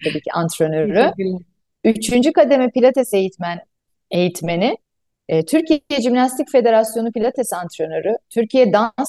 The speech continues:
Speaker 1: Sporu Federasyonu Dans Sporu A klas sporcusu, e, yine, e, salsa antrenörü, dokuz kez Türkiye şampiyonu olan bir milli jimnastikçi, aerobik jimnastik yedi kere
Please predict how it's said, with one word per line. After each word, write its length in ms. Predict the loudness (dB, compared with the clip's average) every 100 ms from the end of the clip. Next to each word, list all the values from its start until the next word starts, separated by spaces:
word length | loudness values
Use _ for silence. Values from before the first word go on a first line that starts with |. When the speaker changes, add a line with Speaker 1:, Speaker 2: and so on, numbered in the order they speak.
| -4
Speaker 1:
Sporu 180 | -2 0
Federasyonu 760 | 0 0 0 -2 -4 -4 -4 -2
Dans 300 | -2 -2 -6
Sporu 200 | -2 -2 -2
A 220 | -4 -6
klas 380 | -6 -6 -6 -10
sporcusu, 640 | -6 -6 -6 -8 -2 -2 -2 _ _ _ _ -8
e, 220 | -6 -6 -8
yine, 380 | -2 0 0 -2 -6
e, 320 | -4 0 0
salsa 420 | 0 0 0 -2
antrenörü, 680 | -6 -6 -8 -8 -4 -2 -2 -4 _ _ -6
dokuz 320 | -4 -2 -4 2
kez 200 | 2 2 -4
Türkiye 300 | -2 0 0
şampiyonu 500 | 0 -2 -2 -2 -2
olan 280 | -2 -4 -6
bir 100 | -14
milli 400 | -18 -14 -8 -6
jimnastikçi, 800 | -6 -2 -2 -2 -8 -4 0 0 -2 _ _ _ -2
aerobik 500 | 2 4 4 2 -4
jimnastik 580 | -4 -2 -2 -4 -8 -2
yedi 300 | 0 2 2
kere 280 | 0 0